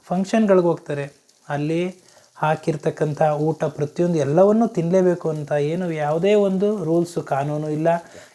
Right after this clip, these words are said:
ಕೆಲವೊಬ್ರು ಏನ್ ಮಾಡ್ತಾರೆ, ಅತಿಯಾದ ಒಂದು ಆಹಾರಗಳನ್ನ, ಸ್ವೀಟ್ ಇರ್ಬೋದು, ಕರಿದ ಪದಾರ್ಥಗಳಿರ್ಬೋದು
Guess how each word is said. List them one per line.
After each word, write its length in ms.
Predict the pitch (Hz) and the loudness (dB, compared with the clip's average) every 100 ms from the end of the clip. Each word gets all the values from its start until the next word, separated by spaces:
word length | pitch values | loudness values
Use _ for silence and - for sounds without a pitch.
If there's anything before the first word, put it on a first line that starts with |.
| - | -2
ಕೆಲವೊಬ್ರು 340 | 175 185 180 | 4 4 6
ಏನ್ 160 | 190 185 | 4 4
ಮಾಡ್ತಾರೆ, 360 | 185 180 175 | 2 0 -2
ಅತಿಯಾದ 520 | 170 151 196 196 185 180 | 0 0 2 4 4 2
ಒಂದು 600 | 180 180 202 254 254 - _ | 0 0 -2 -2 -6 -20 _
ಆಹಾರಗಳನ್ನ, 680 | 160 160 170 165 151 143 143 131 - _ _ _ _ - | 0 2 2 2 2 0 -2 -8 -14 _ _ _ _ -16
ಸ್ವೀಟ್ 320 | - 202 196 175 | 2 4 4 2
ಇರ್ಬೋದು, 540 | 160 147 143 139 131 | 2 2 2 0 -6
ಕರಿದ 280 | - 165 180 | -2 0 2
ಪದಾರ್ಥಗಳಿರ್ಬೋದು 1080 | 185 175 175 - 160 151 143 139 135 127 | 0 2 0 0 -2 0 -2 -2 -4 -6